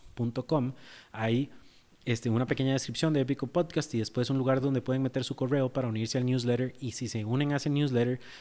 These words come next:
no se van a perder nunca de ningún tipo de material o charla o taller o artículo o podcast o lo que sea, cosas especiales solo para suscriptores. Ahí está todo.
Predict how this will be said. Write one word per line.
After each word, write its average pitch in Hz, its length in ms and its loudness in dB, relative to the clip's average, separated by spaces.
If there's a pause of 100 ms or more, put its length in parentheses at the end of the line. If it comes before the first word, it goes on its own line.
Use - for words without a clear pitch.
(100)
no 123 100 2
se 135 100 0
van 131 120 0
a 143 80 -4
perder 127 300 2
nunca 139 500 2
de 127 120 -2
ningún 110 360 -2
tipo 131 220 -2
de 131 60 0
material 120 560 0
o 101 60 -2
charla 123 400 2
o - 40 -6
taller 117 320 -2
o 120 80 0
artículo 117 520 0
o 101 120 -4
podcast 131 400 0
o 110 40 -2
lo 98 100 -4
que - 100 -10
sea, 139 320 2 (280)
cosas 123 320 0
especiales 127 480 0
solo 131 200 0
para 131 140 0
suscriptores. 139 680 -2 (240)
Ahí 110 180 -2
está 120 220 -2
todo. 151 520 2